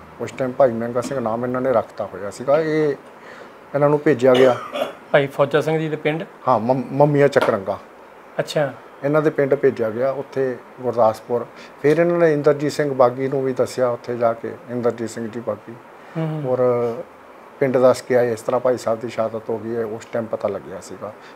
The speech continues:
Speaker 1: ਇਸ ਤਰ੍ਹਾਂ।
Speaker 2: ਇਹਦਾ ਮਤਲਬ ਕਿ ਪਹਿਲੋਂ ਉਸ ਸਮੇਂ ਸ਼ਮੂਲੀਅਤ ਸੀ, ਕਹਿ ਸਕਦੇ ਹਾਂ ਕਿ
Speaker 1: ਇਹਨਾਂ
Speaker 2: ਨਾਲ ਵਿਚਰਦੇ ਸੀ ਉਹਨਾਂ
Speaker 1: ਆਹ, ਇਹ
Speaker 2: ਦੇ।
Speaker 1: ਵਿਚਰਦੇ ਸੀਗੇ। ਸਾਰਾ ਕੁਛ ਜੋ ਦੱਸਿਆ ਗਿਆ ਨਾ, ਇਹ
Speaker 2: ਹੂੰ, ਹੂੰ।
Speaker 1: ਬੀਬੀ ਅਮਰਜੀਤ ਕੌਰ ਜੀ ਨੇ ਜਦੋਂ ਸ਼ਹਾਦਤ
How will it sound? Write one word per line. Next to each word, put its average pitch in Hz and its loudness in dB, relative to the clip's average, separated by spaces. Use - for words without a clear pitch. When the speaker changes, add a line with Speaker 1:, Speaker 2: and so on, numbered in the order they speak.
Speaker 1:
ਇਸ 113 -16
ਤਰ੍ਹਾਂ। 113 -8
Speaker 2:
ਇਹਦਾ 170 6
ਮਤਲਬ 165 6
ਕਿ 160 -2
ਪਹਿਲੋਂ 156 0
ਉਸ 151 0
ਸਮੇਂ 143 2
ਸ਼ਮੂਲੀਅਤ 139 0
ਸੀ, 139 -4
ਕਹਿ 131 6
ਸਕਦੇ 123 -2
ਹਾਂ 123 2
ਕਿ 180 6
Speaker 1:
ਇਹਨਾਂ 185 10
Speaker 2:
ਨਾਲ 147 8
ਵਿਚਰਦੇ 143 6
ਸੀ 117 -4
ਉਹਨਾਂ 117 0
Speaker 1:
ਆਹ, 190 10
ਇਹ 208 12
Speaker 2:
ਦੇ। 208 10
Speaker 1:
ਵਿਚਰਦੇ 214 10
ਸੀਗੇ। 214 6
ਸਾਰਾ 214 8
ਕੁਛ 214 -6
ਜੋ 175 2
ਦੱਸਿਆ 165 4
ਗਿਆ 156 2
ਨਾ, 226 -4
ਇਹ 233 -2
Speaker 2:
ਹੂੰ, 185 -4
ਹੂੰ। 175 2
Speaker 1:
ਬੀਬੀ 170 2
ਅਮਰਜੀਤ 160 0
ਕੌਰ 156 2
ਜੀ 156 -2
ਨੇ 160 2
ਜਦੋਂ 151 4
ਸ਼ਹਾਦਤ 139 8